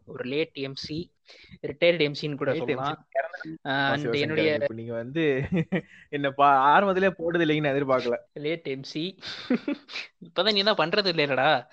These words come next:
Speaker 1: So, என்னோட, எ-, என்னோட க்ளோஸ் ஃப்ரெண்ட் ஜெஃப்ரி பூபதி. So, வணக்கம் ஜெஃப்ரி பூபதி, welcome to the show.
Speaker 2: வணக்கம், வணக்கம். ரொம்ப நன்றி சிவசங்கர், உங்க ஷோல வந்து முதல்ல நீங்க இன்ட்ரடியூஸ் பண்ணதுக்கும்,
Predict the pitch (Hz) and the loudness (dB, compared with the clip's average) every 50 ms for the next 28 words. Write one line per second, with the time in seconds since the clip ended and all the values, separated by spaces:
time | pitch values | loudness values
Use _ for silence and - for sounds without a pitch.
0 | - - - - - _ - - 165 160 160 151 143 139 139 139 139 151 156 160 | -20 -20 -20 -20 -20 _ -4 0 2 4 4 4 4 4 2 0 0 2 2 4
1 | 160 151 151 147 139 131 127 127 131 135 - _ - 117 143 185 156 143 143 156 | 4 6 6 6 6 4 4 0 -6 -10 -12 _ -12 -10 -2 -2 -2 0 0 -4
2 | 170 180 170 165 160 - 160 160 170 - - 165 156 151 143 135 131 123 117 113 | -4 -2 -2 -4 -2 0 0 0 0 0 0 -2 -2 -2 0 0 0 0 0 -4
3 | 113 - 131 - - - 170 160 143 143 147 143 143 139 135 147 165 - _ _ | -6 -8 -10 -8 -4 -4 -4 -2 -2 -6 0 0 0 0 0 -6 -6 -10 _ _
4 | - - - - - - _ _ _ - 123 120 120 113 117 113 107 - - - | -20 -20 -20 -20 -20 -20 _ _ _ -4 -4 -2 -2 -2 -4 -4 -8 -10 -12 -8
5 | - 147 175 185 180 _ - 175 165 151 139 123 113 - - - 160 147 139 135 | -4 -2 -2 -2 -2 _ 0 0 2 0 -6 -6 -8 -8 -10 -8 -8 -8 -8 -8
6 | 127 143 131 131 127 123 123 120 - 143 139 147 135 127 131 123 113 151 151 156 | -8 -6 -6 -6 -6 -6 -8 -10 -10 -10 -6 -6 -6 -6 -6 -6 -2 0 2 2
7 | 156 151 139 131 120 117 113 117 113 - 120 117 120 120 117 110 117 135 135 120 | 2 2 -2 -4 -6 -6 -6 -8 -8 -6 -8 -8 -6 -6 -6 -4 -2 -2 -2 -2
8 | 117 127 135 143 139 127 113 - 113 110 110 117 110 110 110 107 107 104 104 107 | -2 -2 -2 -2 -2 -2 -4 -4 -8 -8 -8 -8 -10 -10 -8 -10 -10 -10 -10 -12
9 | - - 120 117 120 123 117 110 107 107 113 113 110 107 107 110 113 113 107 104 | -8 -6 -4 -4 -2 -4 -4 -6 -8 -8 -10 -6 -6 -4 -4 -4 -4 -6 -8 -10
10 | 104 101 101 98 104 107 117 120 117 113 - _ - 104 101 98 101 101 _ 101 | -12 -14 -14 -14 -14 -10 -8 -8 -8 -8 -8 _ -12 -12 -12 -12 -14 -14 _ -12
11 | 101 101 104 | -12 -12 -14